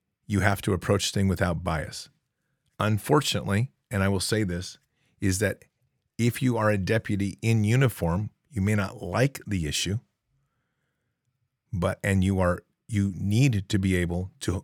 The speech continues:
speak openly your values and your Christian beliefs. I don't know all the details in that, so I'm gonna leave it at that. So until I know more details, I'm gonna have to go easier on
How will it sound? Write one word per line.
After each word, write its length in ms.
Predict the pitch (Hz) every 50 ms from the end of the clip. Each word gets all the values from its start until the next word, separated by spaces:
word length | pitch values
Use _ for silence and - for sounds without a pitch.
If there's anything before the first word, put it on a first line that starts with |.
| - - -
speak 420 | - - - - 104 98 85 - -
openly 440 | 101 98 87 - 107 98 95 95
your 140 | 95 92 87
values 580 | 80 82 90 90 90 90 90 90 92 92 - - -
and 180 | - 87 87 90
your 100 | 90 87
Christian 440 | - - 104 90 - - 107 90 85
beliefs. 560 | 80 80 78 78 78 - - - - - - _ _ _ _ _ _ _ _ _ _ _ _ -
I 80 | 98
don't 180 | 104 101 98 95
know 140 | 98 92 92
all 160 | 90 90 90
the 100 | 92 90
details 580 | 82 90 104 113 - - - 156 - - 127 139
in 80 | 147 139
that, 220 | 139 143 - -
so 180 | - - 101 95
I'm 120 | 95 95
gonna 160 | 98 98 95
leave 240 | 92 92 98 98 92
it 100 | 92 85
at 140 | 85 78 -
that. 220 | - 67 - - _ _ _ _ _ _ _ _ _ _ _ _ _ _ _ _ _ _ _ _ _ _ _ _ _ _ _ _ _ _ _ _ _ -
So 160 | - 87 82
until 280 | 82 78 - 110 101 107
I 80 | 104
know 160 | 104 104 104
more 180 | 104 101 98 98
details, 600 | 90 92 101 95 - 104 101 101 98 98 - - - _ _ _ _ _ _ _ _ _ -
I'm 160 | 87 87 85
gonna 180 | 87 85 85 85
have 220 | 90 92 90 -
to 80 | - 85
go 260 | 87 90 85 85 80 - -
easier 600 | 113 120 123 123 107 92 90 82 82 90 98 - _ _ _ _ _ _ _ _ _ _ _ _ _ _ _ _ _ _ _ _ _ _ _ _ _ _ _ - - -
on 340 | 101 95 90 90 87 82